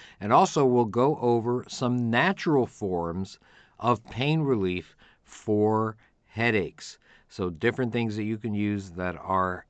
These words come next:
outside the box that might be able to help those headaches. Hey, before we go, I wanna ask you to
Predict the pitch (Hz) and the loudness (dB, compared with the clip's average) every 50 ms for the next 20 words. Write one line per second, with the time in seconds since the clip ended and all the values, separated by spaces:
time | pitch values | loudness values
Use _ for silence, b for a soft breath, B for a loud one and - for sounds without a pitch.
0 | _ - 143 156 147 147 - 160 143 131 123 113 110 107 90 98 95 90 90 85 | _ 4 4 4 4 4 2 4 4 6 4 4 0 -4 0 2 2 2 2 0
1 | - - - b b b b b b - 95 92 95 104 104 104 104 110 101 98 | -4 -14 -20 b b b b b b -10 -6 -2 0 0 0 0 0 0 0 0
2 | 92 95 95 90 80 90 90 87 - _ 98 90 85 82 - - 87 87 78 - | 0 -2 -6 -6 -6 -6 -8 -8 -8 _ -8 -6 -6 -6 -8 -10 -12 -12 -12 -14
3 | - _ _ - - - - _ _ 143 147 151 135 127 - - 151 156 156 151 | -18 _ _ -20 -20 -20 -20 _ _ 6 6 6 6 2 2 4 6 6 6 6
4 | 143 139 156 160 180 170 - - 110 110 101 107 110 120 120 113 107 78 - 113 | 6 6 6 6 6 4 2 2 0 0 0 0 2 2 2 2 0 -2 -2 0
5 | 127 135 135 - - - 156 151 147 151 - 95 | 2 2 2 0 -2 -6 -4 -4 -4 -4 -6 -8